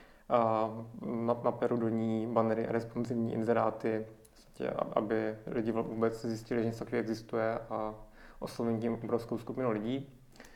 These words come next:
Nebo jestli chci úplně něco konkrétního, jako jsou už konkrétní prodeje, tak potom ten, eh, inzertní systém mi pomáhá v tom, abych dosáhl z nějakého cíle, což je nějaký prodej třeba na e-shopu nějakého zboží,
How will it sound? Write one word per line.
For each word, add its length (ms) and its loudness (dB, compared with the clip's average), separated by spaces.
Nebo 300 6
jestli 280 2
chci 200 -2
úplně 240 4
něco 180 0
konkrétního, 580 2
jako 120 -2
jsou 140 -2
už 140 -2
konkrétní 500 -2
prodeje, 520 0
tak 120 -8
potom 280 -6
ten, 160 0
eh, 340 0
inzertní 340 2
systém 340 -2
mi 80 0
pomáhá 380 2
v 80 -6
tom, 360 -2
abych 220 0
dosáhl 460 4
z 80 -8
nějakého 340 0
cíle, 560 2
což 200 -4
je 20 -4
nějaký 260 -2
prodej 280 2
třeba 520 0
na 200 -6
e-shopu 260 -10
nějakého 300 0
zboží, 600 -2